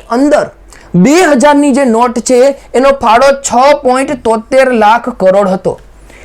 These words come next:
ક્યારની વાત કરે છે? વર્ષ બે હજાર અઢારની વાત કરે છે,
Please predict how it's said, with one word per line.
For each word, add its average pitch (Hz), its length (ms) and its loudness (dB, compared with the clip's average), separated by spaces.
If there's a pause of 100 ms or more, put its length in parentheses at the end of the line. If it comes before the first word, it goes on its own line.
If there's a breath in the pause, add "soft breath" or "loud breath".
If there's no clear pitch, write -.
ક્યારની 330 340 2
વાત 311 180 2
કરે 277 220 2
છે? 294 140 -2 (280 loud breath)
વર્ષ 247 320 0
બે 226 200 2
હજાર 240 260 2 (160)
અઢારની 220 520 0
વાત 160 260 -4
કરે 120 160 -12
છે, - 160 -18